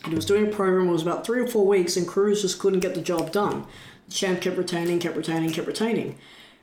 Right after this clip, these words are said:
And the reason why was that originally he was gonna lose it at Wild and Reckless.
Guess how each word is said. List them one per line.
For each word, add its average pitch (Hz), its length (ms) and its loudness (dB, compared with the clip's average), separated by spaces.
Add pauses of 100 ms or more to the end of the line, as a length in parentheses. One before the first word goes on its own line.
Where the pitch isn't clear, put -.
And 160 80 -4
the 175 40 2
reason 196 360 4
why 208 380 4
was 156 240 2
that 165 240 0
originally 190 540 2
he 160 120 2
was 165 140 2
gonna 170 200 0
lose 208 300 4
it - 160 -2
at 147 200 -2
Wild 151 240 0
and 165 100 0
Reckless. - 580 -2